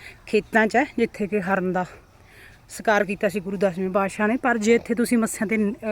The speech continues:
ਆਏ, ਨਾ ਮੱਥਾ ਟੇਕ ਕੇ, ਤੁਹਾਡੀ ਮੱਸਿਆ ਨਹੀਂ ਲੱਗੂਗੀ। ਤੇ ਜ਼ਰੂਰੀ ਹੈ, ਕਿਉਂਕਿ ਹਰਨ ਨੇ ਕਿਹਾ ਸੀ ਨਾ ਵੀ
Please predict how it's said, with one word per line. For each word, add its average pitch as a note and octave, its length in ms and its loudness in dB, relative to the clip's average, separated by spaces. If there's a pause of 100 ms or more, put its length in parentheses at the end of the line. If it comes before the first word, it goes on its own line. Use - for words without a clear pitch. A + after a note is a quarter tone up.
(120)
ਆਏ, A3 240 4
ਨਾ G#3 240 4
ਮੱਥਾ A#3+ 280 0
ਟੇਕ A3+ 200 2
ਕੇ, A#3+ 180 2
ਤੁਹਾਡੀ B3 240 2
ਮੱਸਿਆ G#3 300 -2
ਨਹੀਂ F3 180 -2
ਲੱਗੂਗੀ। E3+ 360 -2 (520)
ਤੇ A3+ 100 6
ਜ਼ਰੂਰੀ B3+ 500 6
ਹੈ, D#3 120 -2 (360)
ਕਿਉਂਕਿ A3+ 280 4 (640)
ਹਰਨ A3+ 300 4
ਨੇ A3+ 200 2 (360)
ਕਿਹਾ A#3+ 200 6
ਸੀ C#4 120 2
ਨਾ D4+ 120 6
ਵੀ D#4+ 160 6